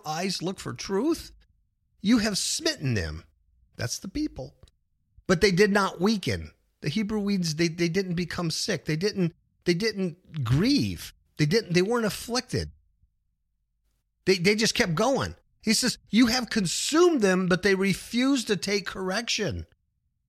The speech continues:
They refuse to be disciplined. They refuse to take instruction or reproof from God. They just keep going and just keep cursing them. And, "We're gonna rebuild. We're gonna do this. We're gonna do that." And blah, blah, blah, blah, blah, blah, blah, blah, blah.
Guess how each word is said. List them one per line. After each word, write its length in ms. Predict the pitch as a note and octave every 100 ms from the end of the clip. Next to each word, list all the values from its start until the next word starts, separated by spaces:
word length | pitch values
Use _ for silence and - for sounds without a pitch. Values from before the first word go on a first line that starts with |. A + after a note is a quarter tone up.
| _ _ -
They 80 |
refuse 420 | G#3 A3 - C#4 A3+
to 80 | A3+
be 120 | A3
disciplined. 720 | F3+ A#3+ - B3+ G#3 C#3+ G#2 _ -
They 100 | F#3+
refuse 360 | A3 - C4
to 100 | -
take 240 | G#3 G3+ F#3
instruction 800 | F3 - - G#3 - G#3+ F#2 D#2+ _ _
or 100 | E3+
reproof 540 | E3+ D#3+ - - D4+
from 240 | - D#3 C3
God. 440 | C#3 A3+ B3+ - - _ _ _ _ _ _ _
They 100 | -
just 220 | F#3+ G#3 -
keep 200 | B3 E3
going 320 | G#3 C4 G3+
and 120 | D3
just 180 | E3 -
keep 220 | - F3+
cursing 380 | - A#3+ - D#3+
them. 140 | C#3+
And, 120 | B2 A#2 _ -
"We're 120 | C3+
gonna 180 | C3 A2+
rebuild. 400 | A#2+ A2+ D#3 D3+
We're 80 | A2+
gonna 160 | A2
do 120 | G#2+ A2
this. 240 | D#3+ -
We're 60 | G#2
gonna 140 | G2
do 60 | G#2+
that." 240 | D3 D#3+
And 100 | -
blah, 80 | A2+
blah, 120 | A2
blah, 260 | G2+ F3+ D3
blah, 160 | G2+
blah, 120 | G#2
blah, 280 | A2+ D#3+ D#3+
blah, 120 | B2
blah, 120 | G#2+ A2+
blah. 200 | C3+